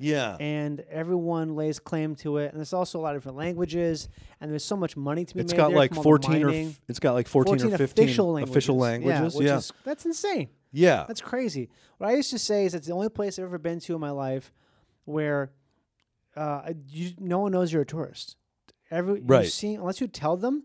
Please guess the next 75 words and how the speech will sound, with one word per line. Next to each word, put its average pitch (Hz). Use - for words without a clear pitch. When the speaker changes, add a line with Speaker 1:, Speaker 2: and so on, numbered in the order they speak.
Speaker 2:
they 190
don't 254
know 226
you're 175
a 143
tourist 135
'cause 156
they 165
just 180
think 185
you're 170
just 165
someone 170
who 160
lives 175
there. 135
And 190
the 196
only, 247
the 190
only 240
way 269
they 214
know 208
you're 196
a -
tourist 202
is 160
if 160
you 170
act 190
like 147
a 143
tourist, 135
if 131
you 151
look 160
like 147
looking 233
around 202
and 190
you're 175
doing 185
something 165
stupid, 175
like, 139
Speaker 1:
Well, 113
no, 113
Speaker 2:
oh, 254
t-, -
Speaker 1:
no 123
Speaker 2:
going -
Speaker 1:
one 220
Speaker 2:
up 214
to 196
Speaker 1:
does, -
Speaker 2:
talk 202
Speaker 1:
yeah. 202
Speaker 2:
to 185
somebody 160
who 143
you 196
shouldn't 185
talk 180
to, 139
or 160
also 175
paying 190
attention 180
to 156
people 160
who 151
are 147
trying 151
to 143